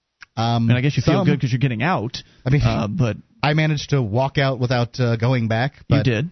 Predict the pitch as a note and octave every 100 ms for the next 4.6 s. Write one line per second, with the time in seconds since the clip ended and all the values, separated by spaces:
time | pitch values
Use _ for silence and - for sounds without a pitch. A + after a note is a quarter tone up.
0 | _ G#2+ G2+ G2 A#2+ A2+ G2+ A2+ A#2 A#2+
1 | A#2 A2 - A#2 A2 G#2 F#2 - A2+ C3+
2 | B2 C#3+ F#3 G3 G3 E3 E3 D3 D3 G3+
3 | - F3+ C#3+ D#3 D#3 F3+ E3+ D3+ D#3+ F3+
4 | D#3+ C#3+ E3 E3+ E3+